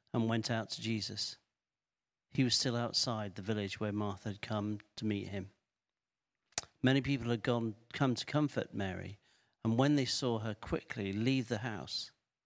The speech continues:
they thought she was going out to the tomb to cry. So they followed her. Mary went to where Jesus was.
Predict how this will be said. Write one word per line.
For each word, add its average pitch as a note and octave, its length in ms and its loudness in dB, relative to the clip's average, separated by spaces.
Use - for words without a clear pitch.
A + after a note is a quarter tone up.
they C#3 100 4
thought D3+ 260 0
she - 120 -2
was A#2+ 100 0
going B2+ 360 2
out B2+ 240 -4
to A2+ 100 -6
the G#2 80 -10
tomb A#2 360 2
to - 100 -6
cry. G#2+ 400 -6
So - 160 4
they A#2+ 80 2
followed G#2 380 -2
her. G#2+ 200 -12
Mary C3 220 6
went A#2+ 300 0
to - 100 -4
where A2+ 180 2
Jesus G#2+ 460 -4
was. F#2+ 380 -6